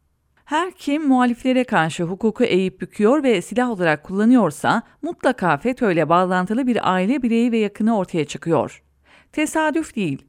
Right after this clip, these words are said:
Örneğin Anayasa Mahkemesi üyesi İrfan Fidan. Kardeşi İlhan ihraç edilmişti. Gezi Parkı davası hakimi Murat Bircan. Eşi Arzu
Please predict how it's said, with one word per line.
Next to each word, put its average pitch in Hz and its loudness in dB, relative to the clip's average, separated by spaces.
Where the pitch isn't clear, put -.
Örneğin 220 4
Anayasa 208 0
Mahkemesi 160 -2
üyesi 156 -2
İrfan 240 -2
Fidan. 175 -2
Kardeşi 269 -2
İlhan 220 -2
ihraç 254 0
edilmişti. 147 -2
Gezi 247 2
Parkı 285 -2
davası 151 0
hakimi 196 -2
Murat 247 0
Bircan. 160 -2
Eşi 214 0
Arzu 160 0